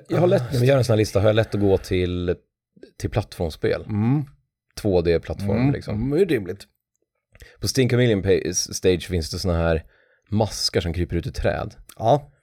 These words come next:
Speaker 1: Och de kryper ut ur träd långt bort från X då, liksom.
Speaker 2: Mm.
Speaker 1: Och sen så ramlar de ner på marken och så kryper de i, du vet,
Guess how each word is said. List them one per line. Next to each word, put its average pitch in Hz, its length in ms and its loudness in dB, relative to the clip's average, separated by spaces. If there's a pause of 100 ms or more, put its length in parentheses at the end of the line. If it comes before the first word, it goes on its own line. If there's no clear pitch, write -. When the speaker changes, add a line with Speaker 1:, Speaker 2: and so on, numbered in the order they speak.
(200)
Speaker 1:
Och 95 60 -6
de 101 80 -2
kryper 113 240 0
ut 127 160 2
ur 104 40 -2
träd 85 300 4
långt 104 360 2
bort - 420 -6 (500)
från 85 160 -4
X - 280 -6
då, 71 100 -4
liksom. - 360 -8
Speaker 2:
Mm. 123 400 0 (360)
Speaker 1:
Och 98 60 -4
sen 95 100 -2
så 95 120 0
ramlar 95 260 4
de 95 40 2
ner 90 80 2
på 90 80 -4
marken 90 360 -2
och - 80 -6
så - 100 -18
kryper - 400 -6
de 78 120 -2
i, 78 80 -4
du 76 80 -6
vet, 73 200 -6